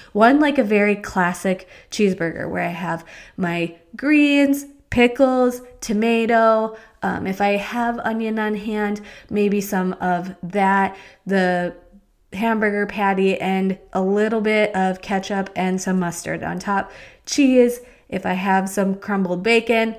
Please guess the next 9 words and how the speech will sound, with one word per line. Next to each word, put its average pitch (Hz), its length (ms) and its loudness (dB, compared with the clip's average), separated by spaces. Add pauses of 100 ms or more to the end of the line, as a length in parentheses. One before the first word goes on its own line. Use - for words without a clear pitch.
(120)
maybe 208 320 0
do 196 180 0
that, 202 320 0
but, 185 140 0
like, 196 180 0
a 180 80 0
classic 226 800 -4 (340)
cheeseburger 190 560 0
salad. 180 460 -4